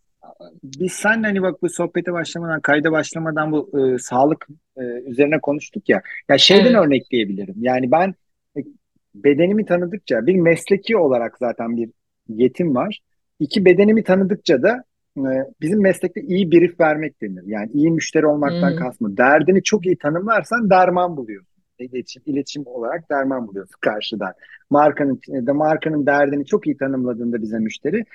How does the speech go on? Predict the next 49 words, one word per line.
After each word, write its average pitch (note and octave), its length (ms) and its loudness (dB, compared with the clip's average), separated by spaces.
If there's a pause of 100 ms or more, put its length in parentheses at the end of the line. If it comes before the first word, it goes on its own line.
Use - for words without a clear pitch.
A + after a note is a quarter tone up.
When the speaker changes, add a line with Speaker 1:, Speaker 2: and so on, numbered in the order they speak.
(160)
Speaker 1:
biz F3+ 140 2
de A#3 120 8
derman, F#3+ 520 4
bu, C#3 140 -12 (120)
bu, C#3 240 -10
e, C#3 240 -6
dermanı D3+ 420 2
çok G3+ 240 -4
daha C3+ 200 0
rahat A2+ 240 -6
bulabiliyoruz. A2 360 -10
Doktora A#3 380 2
gidip G#3 380 -4
gitmekle G#3 460 -2
de C3+ 40 2
aynı A2 220 -4
şey. B2+ 160 -14
Bak, C#3 80 -20 (100)
iyi A3 260 0 (260)
hasta E3+ 420 2
olmakla G3+ 420 2
diye G3 160 0
bir F3 60 -6
şey G3 180 -2
var G#3 160 0
ya, A#2+ 200 0 (400)
e, C3+ 40 0 (320)
Evrim C3 240 0
ya. A2+ 60 -6
Gidip F3 340 -2 (400)
ben G3+ 180 2
kötüyüm. F#3 440 0 (1040)
Speaker 2:
<laughs> B3+ 800 4
Speaker 1:
Bu G#3+ 160 -2
da A3 120 4
bir, E3+ 260 0
e, D#3 320 0
şey. F3+ 360 0 (180)
Speaker 2:
Evet. G3 240 2
Speaker 1:
Anladın G3 200 0
mı? C3+ 60 -2
Doktora G3 300 2
gidip G#3+ 180 -2
ben G#3+ 180 2
kötüyüm G#3+ 400 0
de D3 140 0
diyebilirsin. C#3 420 -2
Mesela F#3 200 -6
seni E3+ 40 -8